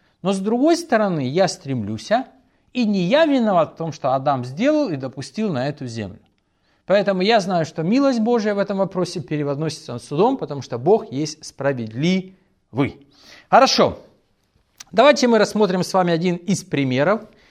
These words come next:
ярких примеров, представленный нам в Новом Завете, примеров нового творения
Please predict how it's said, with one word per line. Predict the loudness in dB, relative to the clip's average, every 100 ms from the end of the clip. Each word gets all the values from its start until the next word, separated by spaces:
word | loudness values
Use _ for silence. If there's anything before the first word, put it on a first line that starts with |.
| _
ярких | 4 4 4 2 -4
примеров, | -2 0 4 4 2 -2
представленный | -8 -8 -2 0 2 0 -2
нам | 0 0 0
в | 2
Новом | 4 4 2 0
Завете, | -2 0 2 0 -2 -4 -6 _ _ -12 -6
примеров | -2 0 2 4 4 4 0 -14 _ _ _ _
нового | 0 4 6 6 4 2
творения | 0 0 2 2 2 2 0